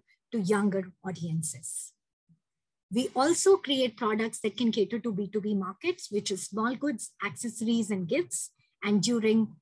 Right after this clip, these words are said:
holiday season, we do invite a lot of attention from these in this range. And finally, we have a home decor line where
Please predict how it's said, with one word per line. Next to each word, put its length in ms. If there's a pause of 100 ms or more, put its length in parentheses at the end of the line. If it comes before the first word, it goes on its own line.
(220)
holiday 340
season, 600
we 120
do 380
invite 420
a 60
lot 220
of 100
attention 560 (380)
from 260
these 460
in 160
this 320
range. 420 (720)
And 120
finally, 800 (160)
we 160
have 340
a 120
home 280
decor 340
line 420
where 240